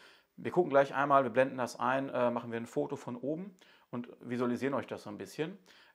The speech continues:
Wenn wir jetzt versuchen, diese drei Module auf der Südseite irgendwo sinnvoll einzubinden, haben wir immer folgendes Problem. Drei P-V-Module alleine reichen nicht aus, um einen eigenen String zu bilden. Wir haben auch nur zwei Eingangskanäle und zwei M P P T-Tracker hier.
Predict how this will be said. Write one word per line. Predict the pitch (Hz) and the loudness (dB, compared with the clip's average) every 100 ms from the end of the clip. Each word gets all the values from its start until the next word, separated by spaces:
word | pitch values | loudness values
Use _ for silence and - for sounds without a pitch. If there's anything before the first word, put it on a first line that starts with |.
| - | 0
Wenn | 127 185 - _ | 0 0 -10 _
wir | 135 139 | -2 -2
jetzt | 131 135 - | 0 -4 -4
versuchen, | 123 131 139 110 - | -4 -4 -8 -12 -12
diese | 151 170 | -6 -6
drei | 147 127 | -2 -2
Module | 123 117 147 143 | -2 -6 -4 -4
auf | 104 | -4
der | - 110 | -4 -8
Südseite | 113 165 - 98 92 104 | -8 -16 -10 -8 -8 -12
irgendwo | - 175 180 - 120 | -4 -4 -4 -6 -8
sinnvoll | 113 170 180 135 - | -6 -6 -6 -8 -8
einzubinden, | 135 175 - 104 104 95 92 85 - _ - - _ | -8 -10 -14 -12 -10 -10 -16 -18 -20 _ -20 -20 _
haben | 135 135 | -4 -2
wir | 131 | 0
immer | 143 | -2
folgendes | - 135 135 120 | -2 -2 -2 -6
Problem. | - - 113 90 80 _ _ _ - - _ | -12 -14 -12 -14 -16 _ _ _ -20 -20 _
Drei | - 127 | 0 0
P-V-Module | 156 160 151 143 131 123 | 0 -2 -2 0 -2 -2
alleine | 107 107 123 180 147 | 0 2 0 -2 -2
reichen | 110 123 117 | -2 -2 -6
nicht | 113 135 - | -10 -10 -2
aus, | 104 127 | -2 -2
um | 110 | -10
einen | 104 104 | -12 -8
eigenen | 101 117 107 | -8 -8 -12
String | 104 - 110 | -12 -10 -10
zu | - 95 | -12 -18
bilden. | 90 82 82 - _ _ - - - | -16 -16 -18 -20 _ _ -20 -20 -8
Wir | - 107 | -2 4
haben | 131 170 | 6 6
auch | - 123 117 | 6 4 4
nur | 123 131 | 0 -2
zwei | - 120 | 0 2
Eingangskanäle | 98 123 120 104 - 107 95 101 160 | 2 2 2 -2 -10 -12 -8 -6 -6
und | 170 113 | -6 -10
zwei | - 117 | -4 -4
M | 117 113 | -4 -10
P | |
P | 113 113 | -12 -10
T-Tracker | - 117 - - - | -8 -8 -10 -14 -16
hier. | - 90 | -18 -20